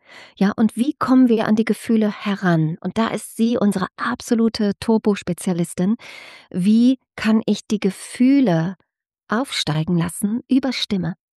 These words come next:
Wie kann ich Gefühle leben? Wie kann ich Gefühle aussprechen? Ja, das, was wir uns ja so oft nicht trauen, und ich kenn das auch,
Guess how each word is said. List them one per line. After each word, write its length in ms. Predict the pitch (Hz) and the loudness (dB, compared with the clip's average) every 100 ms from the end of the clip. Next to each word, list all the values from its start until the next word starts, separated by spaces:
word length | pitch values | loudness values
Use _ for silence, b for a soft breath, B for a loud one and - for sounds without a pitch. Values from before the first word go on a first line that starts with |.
| _ _ _ _ _ _ _ | _ _ _ _ _ _ _
Wie 280 | - 233 277 | 0 2 2
kann 300 | - 220 247 - | 0 0 0 0
ich 300 | 220 - - | -2 -4 -10
Gefühle 460 | 196 - 277 254 | -10 -2 -2 0
leben? 440 | 214 185 202 180 226 _ _ B B B | 0 0 -2 -4 -8 _ _ B B B
Wie 320 | 190 269 311 - | 2 2 2 -4
kann 280 | - 254 262 | -4 -2 -2
ich 160 | 240 - | -4 -4
Gefühle 440 | 233 - 269 269 - | -8 -6 -4 -4 -8
aussprechen? 960 | - - 320 392 - - 180 170 - - _ _ | -16 -12 -10 -6 -6 -6 -6 -6 -8 -12 _ _
Ja, 140 | - 254 | -2 0
das, 220 | 226 - | 0 -4
was 160 | - - | -8 -6
wir 140 | 285 285 | -4 0
uns 200 | 269 - | 0 0
ja 120 | 262 | -2
so 160 | 254 302 | 2 2
oft 260 | 277 - | 0 0
nicht 180 | 277 - | -2 -2
trauen, 360 | - 285 254 269 B B | 0 2 4 2 B B
und 140 | 240 | -6
ich 100 | 262 | -6
kenn 200 | - 247 | -4 0
das 140 | 233 220 | 0 0
auch, 400 | 269 233 262 | 2 2 2